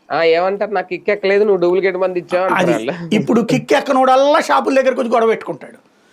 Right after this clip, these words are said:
Speaker 1: కానీ ఒకటి సార్, ఇక్కడ నాకు పాయింట్ ఏంటంటే, ఓకే, నాకు అర్థం కాలేదేమో, నా పాయింట్ ఏంటంటే, ఇందాక మీరు అన్నట్టు, ఆ, వాళ్ళు వైసీపీ హయాంలో బ్రాండ్లు మార్చారు, ఓకే,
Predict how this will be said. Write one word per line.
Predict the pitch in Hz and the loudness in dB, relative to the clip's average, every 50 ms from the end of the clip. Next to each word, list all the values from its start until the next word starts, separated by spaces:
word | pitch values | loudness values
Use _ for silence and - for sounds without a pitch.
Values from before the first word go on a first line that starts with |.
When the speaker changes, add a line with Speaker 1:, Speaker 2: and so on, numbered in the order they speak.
| _ - | _ 0
Speaker 1:
కానీ | - 254 339 | 2 4 6
ఒకటి | 330 233 214 247 277 277 | 6 4 4 4 2 2
సార్, | 311 294 254 | 2 0 0
ఇక్కడ | 202 247 240 | 0 -2 0
నాకు | 240 226 214 - | 0 0 0 2
పాయింట్ | - 180 185 214 247 247 240 | 2 2 2 2 2 2 0
ఏంటంటే, | 226 214 208 180 170 185 - | 0 0 0 0 0 0 0
ఓకే, | 180 170 180 | 0 0 0
నాకు | 147 135 147 151 180 | -2 -2 -2 -2 -2
అర్థం | 151 151 185 202 214 | -4 -2 -2 -2 0
కాలేదేమో, | 208 208 190 185 190 175 160 151 131 131 160 262 294 214 | 0 0 0 2 0 0 0 -2 -4 -4 -8 -10 -8 -6
నా | 170 | -6
పాయింట్ | 151 156 151 160 175 185 175 | -4 -2 -2 -2 -2 -2 -2
ఏంటంటే, | 165 147 139 127 135 117 123 120 233 - | -4 -4 -4 -4 -6 -8 -6 -6 -6 -4
ఇందాక | - 151 156 165 160 | -2 0 0 0 0
మీరు | 156 151 151 151 | 0 0 0 0
అన్నట్టు, | 151 139 131 131 127 - 247 294 - _ _ _ _ _ _ - 135 | 0 0 -2 -4 -4 -6 -14 -14 -14 _ _ _ _ _ _ -4 -2
ఆ, | 135 135 135 135 131 131 131 - - 156 | 2 2 4 4 2 2 0 -2 -2 0
వాళ్ళు | 156 151 156 156 156 | 2 2 2 2 0
వైసీపీ | 147 139 143 143 143 196 185 170 185 | 0 0 -2 -2 -4 -10 -8 -4 -2
హయాంలో | 185 190 180 170 170 170 175 190 180 | -2 0 0 0 0 0 0 -2 -4
బ్రాండ్లు | 156 139 139 139 143 156 160 165 160 | -2 -2 -4 -4 -4 -4 -6 -6 -4
మార్చారు, | 160 156 151 147 - - 160 151 151 165 175 175 156 - | -2 -4 -4 -6 -4 -4 -2 -2 -2 -2 -4 -6 -4 -2
ఓకే, | 143 139 139 160 151 131 | -4 -4 -2 -2 -4 -4